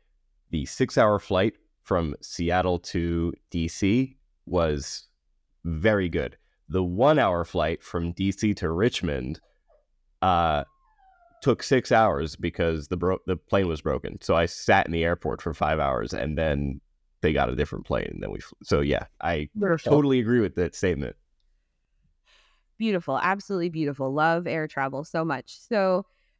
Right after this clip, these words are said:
Speaker 2: um, on our trip back from Indiana, we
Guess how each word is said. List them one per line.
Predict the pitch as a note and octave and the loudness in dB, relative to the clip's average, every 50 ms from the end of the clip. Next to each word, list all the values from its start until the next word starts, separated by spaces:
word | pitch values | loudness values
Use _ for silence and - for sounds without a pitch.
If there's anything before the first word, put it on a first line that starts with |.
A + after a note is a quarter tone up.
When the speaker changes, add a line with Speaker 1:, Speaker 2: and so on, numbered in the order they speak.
| _ _ _ | _ _ _
Speaker 2:
um, | - G#3 G#3 G3+ G3+ G3 F#3+ F#3+ F#3+ F#3 F3+ F3+ - - _ _ _ _ _ _ _ - | 0 2 2 2 2 2 0 0 -2 -2 -4 -4 -8 -12 _ _ _ _ _ _ _ 0
on | G#3+ A3 A3+ | 2 4 4
our | A#3 A3+ A3 | 2 2 0
trip | G#3+ - - C#4+ C4 - - _ _ _ - - _ - | -2 -2 0 0 0 0 -2 _ _ _ -20 -10 _ 0
back | G3+ A3 D4 G4+ - - - | 2 2 2 0 -4 -8 -6
from | - G3 F#3 F3 | -4 -2 0 0
Indiana, | E3+ D#3+ D#3+ D#3+ D#3+ D#3 C#3+ C#3 C#3 C#3 C#3 - - - E3+ F3 - _ _ - | 0 0 0 0 -2 -2 -2 -4 -4 -6 -8 -8 -8 -8 -8 -10 -12 _ _ -10
we | F#3 F3 F3 G3 G3+ G3+ G3+ G3+ G3+ G3 G3 G3 G3 F#3+ F#3+ G3 | -8 -6 -4 -4 -2 -2 -2 -2 -2 -2 -2 -2 0 -2 -2 -4